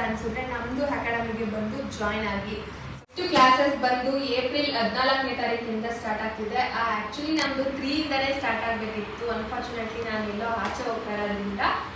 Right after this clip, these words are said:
ಮುಂದೆ ಹಾಕಿದೀವಿ. ಫೋರ್ಟೀನ್ತ್ ಇಂದ ಸ್ಟಾರ್ಟ್ ಮಾಡ್ತಾ ಇದೀವಿ. ನಾನು ಬಂದ್ಮೇಲೆ ಮಾಡೋಣ ಕ್ಲಾಸಸ್ ಅಂತ ಹೇಳಿ. So, ಹಂಗಾಗಿ ಇನ್ನ ಟೂ ಸೀಟ್ ಇದೆ. ಬೇಗ ಬಂದು ನಿಮ್ಗೇನಾದ್ರೂ ಇಷ್ಟ ಇದ್ರೆ, ಕಲಿಬೇಕು ಅನ್ನೋ ಇಂಟ್ರೆಸ್ಟ್ ಇದ್ರೆ ಬಂದು ರಿಜಿಸ್ಟ್ರೇಷನ್ ಮಾಡ್ಕೊಳ್ಳಿ, ನಿಮ್ಮ ಸೀಟ್‌ನ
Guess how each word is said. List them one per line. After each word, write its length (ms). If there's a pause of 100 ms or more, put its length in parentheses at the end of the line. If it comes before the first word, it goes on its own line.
(180)
ಮುಂದೆ 260
ಹಾಕಿದೀವಿ. 540
ಫೋರ್ಟೀನ್ತ್ 420
ಇಂದ 220
ಸ್ಟಾರ್ಟ್ 340
ಮಾಡ್ತಾ 240
ಇದೀವಿ. 260
ನಾನು 240
ಬಂದ್ಮೇಲೆ 420
ಮಾಡೋಣ 320
ಕ್ಲಾಸಸ್ 540
ಅಂತ 240
ಹೇಳಿ. 680 (300)
So, 360
ಹಂಗಾಗಿ 560
ಇನ್ನ 260 (220)
ಟೂ 40
ಸೀಟ್ 400
ಇದೆ. 300
ಬೇಗ 300
ಬಂದು 400
ನಿಮ್ಗೇನಾದ್ರೂ 680
ಇಷ್ಟ 480
ಇದ್ರೆ, 320
ಕಲಿಬೇಕು 600
ಅನ್ನೋ 220
ಇಂಟ್ರೆಸ್ಟ್ 520
ಇದ್ರೆ 200
ಬಂದು 480
ರಿಜಿಸ್ಟ್ರೇಷನ್ 500
ಮಾಡ್ಕೊಳ್ಳಿ, 400
ನಿಮ್ಮ 220
ಸೀಟ್‌ನ 320